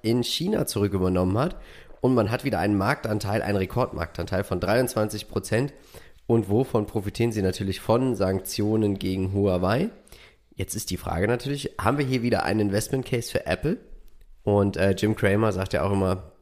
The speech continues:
„Don't trade it, just hold it.“ Und ich bin auch dabei, selbst bei drei Billionen Market Cap einfach dabei bleiben und genießen. Ich glaube, es ist eines der hervorragendsten Ökosysteme der Welt, die auch funktionieren. Und ich glaube, Menschen würden eher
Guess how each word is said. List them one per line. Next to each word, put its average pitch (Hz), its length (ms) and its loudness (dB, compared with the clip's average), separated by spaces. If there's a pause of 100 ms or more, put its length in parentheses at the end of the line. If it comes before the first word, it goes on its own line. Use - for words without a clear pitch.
(120)
„Don't 104 200 4
trade 98 280 2
it, 92 140 0 (200)
just - 300 -2
hold 113 220 4
it.“ 107 140 2 (440)
Und - 140 0
ich 90 100 -4
bin - 140 -4
auch - 100 -8
dabei, 90 280 0
selbst 101 260 -2
bei 90 100 0
drei 92 260 0
Billionen 92 400 0
Market - 580 -6
Cap - 340 -6 (340)
einfach 98 420 0
dabei 90 440 2
bleiben 90 500 0
und 110 300 2
genießen. 101 580 2 (460)
Ich - 120 -10
glaube, 92 240 4
es 90 140 -2
ist 101 160 -8
eines 90 280 -4
der 87 100 -2
hervorragendsten 87 800 -4
Ökosysteme 90 640 -2
der 87 120 2
Welt, 90 280 0
die 107 100 0
auch 95 300 0 (160)
funktionieren. 110 720 2 (480)
Und 98 100 0
ich 92 140 -4
glaube, 92 220 2
Menschen 92 360 0
würden 92 240 0
eher 151 440 0